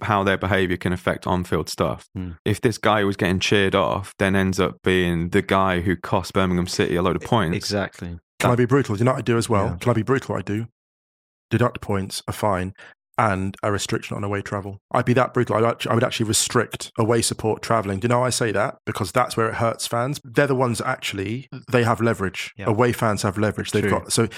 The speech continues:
Speaker 3: if you say to away fans, "Look, that behaviour by that bulk of supporters was despicable.
Speaker 2: Yeah.
Speaker 3: We're gonna freeze or reduce your allocation."
Speaker 2: That
Speaker 3: That
Speaker 2: guy,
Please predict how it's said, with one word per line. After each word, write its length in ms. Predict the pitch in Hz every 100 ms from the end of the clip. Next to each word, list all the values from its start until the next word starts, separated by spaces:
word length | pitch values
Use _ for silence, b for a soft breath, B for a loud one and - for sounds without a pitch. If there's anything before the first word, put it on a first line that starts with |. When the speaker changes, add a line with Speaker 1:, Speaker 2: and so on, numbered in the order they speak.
| B
Speaker 3:
if 120 | 117
you 60 | 113
say 200 | - 139
to 120 | -
away 220 | 117 113 107
fans, 300 | 98 92 92
"Look, 280 | 98 - - - B B -
that 180 | 123 117
behaviour 420 | 110 110 104 92
by 240 | - 101 98
that 240 | 104 -
bulk 240 | 104 98 101
of 120 | -
supporters 500 | - 104 101 95 90
was 180 | 98 -
despicable. 580 | 95 - 101 92 95 104
Speaker 2:
Yeah. 300 | 101 92 90
Speaker 3:
We're 120 | 117
gonna 160 | 113 98
freeze 440 | - 131 107 98
or 100 | 104
reduce 360 | 98 - 104 -
your 80 | 104
allocation." 640 | 104 98 107 101 98 92 - -
Speaker 2:
That 160 | 107
Speaker 3:
That 80 | 123
Speaker 2:
guy, 180 | 113